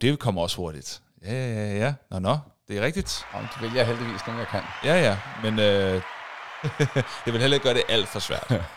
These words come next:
Speaker 2: <laughs>
Speaker 1: Men, øh, jeg tror, at, øh, ej, den næste kan du nok også godt. Gandalf.
Speaker 2: Øh, Ian McKellen.
Speaker 1: Mm. Ja, der er nok nogen, der, der er nok, jeg tror, der er nogen, der lige har været lidt hurtigere der.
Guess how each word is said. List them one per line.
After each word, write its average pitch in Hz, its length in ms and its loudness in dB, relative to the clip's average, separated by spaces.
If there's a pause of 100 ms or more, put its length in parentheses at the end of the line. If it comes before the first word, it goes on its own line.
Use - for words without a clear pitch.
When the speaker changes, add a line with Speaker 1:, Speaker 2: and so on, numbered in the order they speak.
(100)
Speaker 2:
<laughs> - 360 -14
Speaker 1:
Men, 104 200 4
øh, 90 340 4
jeg 104 100 4
tror, 135 260 6
at, 107 240 2
øh, 98 280 0 (420)
ej, - 80 0
den 107 140 -2
næste 120 220 2
kan 101 120 -2
du 98 60 -2
nok 90 160 -4
også 82 180 -6
godt. - 220 -8 (460)
Gandalf. 110 460 0 (540)
Speaker 2:
Øh, 101 920 4
Ian 107 200 6
McKellen. 101 460 4 (140)
Speaker 1:
Mm. 165 360 0 (300)
Ja, - 60 -8 (100)
der 202 220 -2
er 185 40 0
nok 196 220 0
nogen, 180 200 -2
der, 156 360 -2
der 127 120 0
er 139 40 4
nok, 139 200 2
jeg 147 120 2
tror, 190 180 4
der 170 80 4
er 160 60 4
nogen, 160 300 0
der 165 60 6
lige 120 140 2
har 117 60 6
været 107 160 2
lidt 110 140 2
hurtigere 92 300 -2
der. 82 140 -8